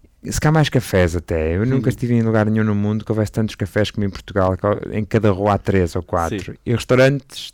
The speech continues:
Speaker 1: não tantos, mas também os há em, em muito.
Speaker 2: Certo.
Speaker 1: Por isso, é, é que é uma tradição, é uma coisa que existe em Portugal, que é isto.
Speaker 2: Opa, eu acho que é. Nós em Portugal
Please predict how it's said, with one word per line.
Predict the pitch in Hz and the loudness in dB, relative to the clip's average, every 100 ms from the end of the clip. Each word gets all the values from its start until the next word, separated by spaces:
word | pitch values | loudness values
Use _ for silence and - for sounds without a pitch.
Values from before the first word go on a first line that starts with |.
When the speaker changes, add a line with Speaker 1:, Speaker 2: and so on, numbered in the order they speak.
| - - | -18 -12
Speaker 1:
não | - 113 | -4 -2
tantos, | 107 120 131 - | 0 -2 -2 -4
mas | 127 | -6
também | 120 123 120 | -2 -2 0
os | 120 113 | 0 2
há | 117 117 | 2 2
em, | 120 - | 0 -2
em | |
muito. | 110 110 98 - _ - - | -2 -2 -6 -14 _ -20 -18
Speaker 2:
Certo. | - 98 - - _ _ | -16 -16 -18 -20 _ _
Speaker 1:
Por | 95 | -6
isso, | 104 - - _ 403 _ - 131 - 349 - | -6 -6 -20 _ -20 _ -20 -20 -20 -20 -20
é, | - - - | -8 -8 -4
é | 98 | -8
que | - | -6
é | 104 | -6
uma | 104 | -4
tradição, | - 110 104 - 113 131 135 | -4 -2 -2 -2 -2 0 0
é | |
uma | 117 107 | -2 -2
coisa | 113 101 104 | -4 -2 -4
que | - | -4
existe | 101 98 107 | -4 -4 -8
em | |
Portugal, | - - 101 104 117 | -10 -8 0 2 0
que | 107 110 | -2 0
é | 101 | 0
isto. | 92 - | 0 -2
Speaker 2:
Opa, | - | 0
eu | 143 | 0
acho | 143 - | 0 -2
que | 120 | -4
é. | 110 - | -4 -6
Nós | 127 139 131 | -4 -2 -2
em | 143 | -4
Portugal | - - 135 | -4 -2 0